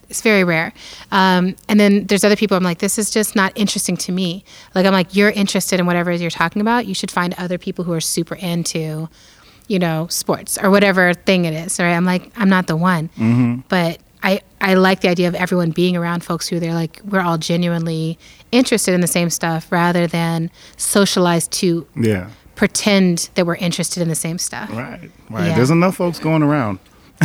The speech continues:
Speaker 2: Last
Speaker 1: Right?
Speaker 2: I heard,
Speaker 1: There's so many
Speaker 2: seven and a half billion,
Speaker 1: humans
Speaker 2: you know?
Speaker 1: on this
Speaker 2: <laughs>
Speaker 1: planet, and, like, surely some of them,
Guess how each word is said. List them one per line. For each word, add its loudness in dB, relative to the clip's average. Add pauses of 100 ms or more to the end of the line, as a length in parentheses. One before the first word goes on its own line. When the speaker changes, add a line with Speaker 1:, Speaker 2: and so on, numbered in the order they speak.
Speaker 2:
Last 0
Speaker 1:
Right? 4
Speaker 2:
I 6
heard, 4
Speaker 1:
There's 6
so 8
many -
Speaker 2:
seven 6
and 6
a 6
half 4
billion, 6
Speaker 1:
humans 6
Speaker 2:
you 6
know? 6
Speaker 1:
on 6
this 4
Speaker 2:
<laughs> 4
Speaker 1:
planet, 4
and, 4
like, 4
surely 2
some -2
of 0
them, 0